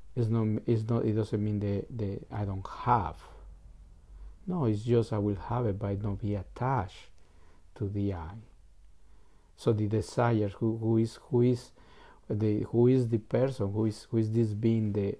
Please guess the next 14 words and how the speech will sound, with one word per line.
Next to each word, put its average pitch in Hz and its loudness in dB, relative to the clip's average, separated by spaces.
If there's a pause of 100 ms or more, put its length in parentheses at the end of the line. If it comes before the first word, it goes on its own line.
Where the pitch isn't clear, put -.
(120)
that, 104 -4 (1000)
that 113 2
is 104 2
not 113 0
satisfied, - -6 (960)
you 110 -2
know. 101 -8 (1700)
There 107 -2
is 104 0
no 113 2
satisfying 107 -4
in 95 -4
this 101 -10
life. 113 -4